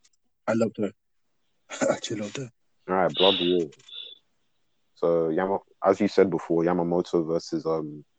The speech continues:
Speaker 2: Fake fake Yuha block. I mean, like, that was just him flexing with his Bankai. I'm just keeping it above.
Speaker 1: Yeah.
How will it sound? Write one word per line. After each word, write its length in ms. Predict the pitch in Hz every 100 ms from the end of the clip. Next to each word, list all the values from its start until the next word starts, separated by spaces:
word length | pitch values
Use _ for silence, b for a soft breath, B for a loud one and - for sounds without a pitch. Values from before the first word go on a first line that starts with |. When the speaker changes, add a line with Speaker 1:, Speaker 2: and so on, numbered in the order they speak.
| _ -
Speaker 2:
Fake 220 | 85 - - - _ _ _ _ _ -
fake 160 | 85 -
Yuha 300 | 87 80 78
block. 240 | 78 85 - - - _ _ _ _ -
I 60 | 82
mean, 260 | 80 78
like, 160 | 78 - _ _ _ _
that 60 | 104
was 100 | 127
just 160 | 110 117
him 100 | 98
flexing 400 | 95 101 - 87
with 80 |
his 80 | 76
Bankai. 400 | - 80 82 71 71 _ _ _ _ _ _ _ -
I'm 60 | -
just 180 | 85 -
keeping 300 | 82 80 78
it 60 |
above. 200 | 78 78
Speaker 1:
Yeah. 140 | 113